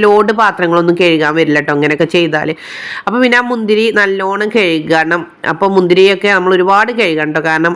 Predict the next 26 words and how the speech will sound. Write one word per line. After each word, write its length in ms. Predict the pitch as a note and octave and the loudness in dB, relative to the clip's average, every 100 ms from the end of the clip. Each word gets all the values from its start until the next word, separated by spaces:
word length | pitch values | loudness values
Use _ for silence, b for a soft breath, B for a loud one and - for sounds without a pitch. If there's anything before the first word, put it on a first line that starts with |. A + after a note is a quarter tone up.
| E3 | -2
അതൊക്കെ 300 | E3+ E3 F3+ - E3 | -4 0 0 0 0
നല്ല 300 | E3 E3 F#3 F#3 | 2 2 2 2
കെമിക്കൽ 420 | F#3 F3 F3 F3 F3 | 0 0 2 2 0
ഇട്ടിട്ട് 240 | F3 F#3+ F#3 | 0 2 2
വരുന്നതാണ് 520 | F3 F3 F3+ F#3 F3+ F3 | 2 0 2 0 -2 -4
നമുക്കറിയാലോ. 540 | E3+ F3+ D3+ D3 D#3 | -2 -2 -2 -4 -4
അപ്പൊ 120 | D#3 E3 | -4 -2
അതൊക്കെ 220 | E3+ F3 F3 | -2 0 0
നല്ലോണം 360 | E3+ F#3 G3+ F#3 | 2 2 2 0
ഒന്ന് 120 | F3+ G3 | 0 2
കഴുകി 420 | F3+ D#3 D#3 F#3 B B B B E3 | 2 0 2 0 B B B B -2
വൃത്തിയാക്കിയിട്ട് 720 | E3 G3 F#3+ D#3+ E3 D#3+ F3+ E3 | 0 0 0 0 0 0 2 2
എടുക്കുക 240 | D#3+ D#3+ E3+ | 0 -2 0
തന്നെ 140 | F#3+ F3 | 2 2
വേണം. 200 | D3 D#3 E3+ | 0 -2 -2
കാരണം 220 | E3+ G3 G3+ | 0 -2 -2
നമ്മളെ 200 | G3+ G#3+ G3+ | 0 2 0
മക്കളൊക്കെ 420 | G3 G#3 G3+ G3+ G3 | 2 0 0 0 0
കഴിക്കണതും 500 | F3+ E3+ F3+ F#3 F3 | -2 -2 2 2 2
നമ്മൾ 180 | E3+ F#3 F#3 | 2 2 2
കഴിക്കണതും 400 | E3+ E3 F3 E3 | 0 0 0 -2
ഒക്കെ 180 | E3 G#3+ E3+ | -4 -2 -2
അല്ലേ. 140 | D3+ - _ - | -4 -12 _ -6
അപ്പൊ 140 | E3 F#3+ | -2 0
ഫ്രൂട്ട്സൊക്കെ 460 | F#3+ F3 E3+ F#3+ F#3 F3 | 4 4 2 -2 0 0
നമ്മൾ 140 | F3+ | 0